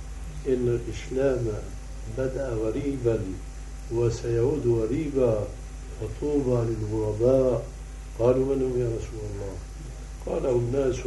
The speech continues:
قليلون صالحون بين ناس كثيرين من يعصيهم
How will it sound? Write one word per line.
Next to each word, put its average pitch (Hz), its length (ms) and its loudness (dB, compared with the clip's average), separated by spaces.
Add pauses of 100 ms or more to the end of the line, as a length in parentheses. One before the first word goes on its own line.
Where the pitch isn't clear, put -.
(240)
قليلون 117 580 0 (100)
صالحون 104 640 -2 (760)
بين 113 380 2
ناس 123 220 0 (260)
كثيرين 107 800 0 (760)
من 127 120 6
يعصيهم 127 920 4